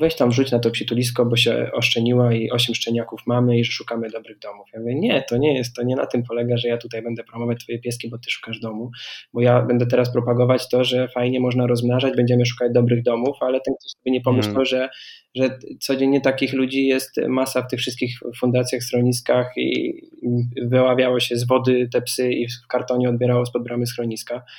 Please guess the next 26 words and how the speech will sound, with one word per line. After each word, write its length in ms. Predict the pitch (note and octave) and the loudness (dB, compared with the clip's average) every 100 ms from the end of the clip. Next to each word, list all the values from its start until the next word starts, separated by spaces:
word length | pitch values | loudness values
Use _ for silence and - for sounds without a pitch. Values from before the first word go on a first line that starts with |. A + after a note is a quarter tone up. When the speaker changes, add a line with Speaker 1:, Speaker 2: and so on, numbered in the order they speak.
| - - - _ _ _ _ _ - | -20 -20 -20 _ _ _ _ _ 0
Speaker 1:
No 160 | D#3+ | 4
ale 140 | F3+ F3+ | 4 4
my 80 | F3 | 2
przecież 280 | E3 D#3+ | 0 -2
szukamy 420 | - D3+ C#3 C#3 C3 | -2 0 0 2 4
dobrych 320 | C3 B2+ A#2+ | 2 2 2
domów 420 | B2 C3+ C#3 - | 2 4 2 0
i 380 | B2 B2+ B2+ B2 | 0 2 2 2
że 120 | B2 | 2
psy 200 | A#2+ B2+ | 0 0
zawsze 260 | B2+ - A#2+ | 0 0 -2
trafiają 600 | B2 B2 A#2 A#2 A2 A2 | -4 -2 -4 -4 -8 -16
w 80 | A2+ | -2
dobre 280 | A#2 A#2 A#2 | 0 0 -2
ręce 380 | A2+ G#2+ - A#2 | -4 -8 -10 -12
i 60 | |
tak 180 | - G#2 - | -12 -18 -12
dalej. 260 | G#2 G#2+ | -10 -8
No, 200 | A2+ A#2+ - | -10 -10 -10
to, 100 | B2+ _ A#2+ - | -14 _ -20 -8
to 60 | C3 | -4
jest 140 | C3 | -2
takie, 200 | C3 B2 | -4 -8
takie 240 | B2 A#2+ C3 | -8 -6 -4
myślenie, 380 | B2 D3 C#3+ C3+ | 0 2 2 0
które 320 | - C#3 | 0 2